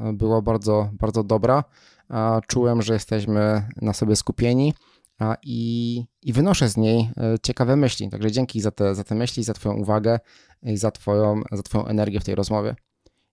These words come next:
I ta osoba też słyszy wtedy: „Aha, to chodzi o to, że była uwaga i energia”, to osoba, ktoś z boku to, e, to zauważa.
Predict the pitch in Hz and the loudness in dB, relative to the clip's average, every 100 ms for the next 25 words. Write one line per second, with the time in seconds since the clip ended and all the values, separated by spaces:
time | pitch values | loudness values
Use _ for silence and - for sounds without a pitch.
0 | _ - 117 113 113 117 104 - - 120 | _ -6 -4 -4 -4 -2 -2 -2 0 0
1 | 110 98 101 107 104 - 104 98 _ - | 0 0 0 -4 -6 -4 -4 -6 _ -6
2 | - 107 110 113 98 95 - 101 104 101 | -2 0 0 0 -2 -4 -6 0 2 4
3 | 95 110 117 104 104 107 110 104 120 139 | 2 4 2 4 4 4 2 2 4 4
4 | 110 117 - _ _ _ _ - 110 110 | 4 4 2 _ _ _ _ 0 0 0
5 | 98 - - 123 92 110 107 - 98 98 | -6 -6 2 2 6 4 2 2 4 4
6 | 85 - 101 95 95 92 92 104 104 117 | 0 -8 -6 -4 -4 -2 -2 0 -2 -4